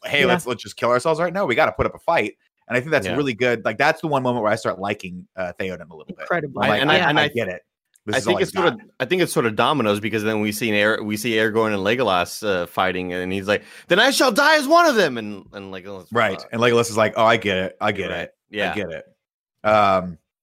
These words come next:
Speaker 1: but we're getting ahead of ourselves, everyone,
Speaker 3: Yeah.
Speaker 1: of course. Uh, let's see. Uh, someone talks about, dude, well, the weakness. Okay, even, and then, uh,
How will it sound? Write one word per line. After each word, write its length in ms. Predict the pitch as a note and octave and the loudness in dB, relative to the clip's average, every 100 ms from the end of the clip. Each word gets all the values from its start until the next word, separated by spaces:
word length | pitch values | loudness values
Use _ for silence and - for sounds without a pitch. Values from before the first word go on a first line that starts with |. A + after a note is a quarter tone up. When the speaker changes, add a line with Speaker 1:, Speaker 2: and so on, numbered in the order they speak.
| _ - - | _ -20 -16
Speaker 1:
but 180 | - C3 | -2 2
we're 120 | D3 | 4
getting 160 | D#3 D3+ | 4 2
ahead 120 | B2+ | 0
of 100 | A2 | -2
ourselves, 340 | A2 G#2+ F2+ - | -4 -4 -8 -6
everyone, 240 | F2+ F#2+ | -6 -6
Speaker 3:
Yeah. 40 | D#2+ | -6
Speaker 1:
of 40 | |
course. 240 | E2 F2 - - - - | -8 -12 -14 -20 -16 -2
Uh, 400 | G#2 G#2 G2+ G2+ | 2 4 2 2
let's 200 | A#2 G#2+ | 0 -4
see. 240 | G#2+ F2+ - - - _ - | -4 -6 -10 -20 -20 _ -2
Uh, 640 | G2+ G2+ G2 G2 F#2+ G2 | 0 0 0 -2 -2 -4
someone 300 | - E3 D#3 | -2 -2 0
talks 180 | D#3 C3+ | 0 0
about, 400 | C#3 C3+ A#2 G#2+ | 2 2 0 -2
dude, 340 | C3 A#2 A2 | -4 -2 -4
well, 200 | A2+ C3+ | 0 2
the 140 | A#2 A2+ | 2 0
weakness. 320 | C3+ C3 B2 | -2 -2 -2
Okay, 180 | A#2+ G#2+ | 0 2
even, 220 | B2 A#2+ | 2 0
and 120 | A2 | 2
then, 120 | A#2+ | 2
uh, 60 | A2+ | 0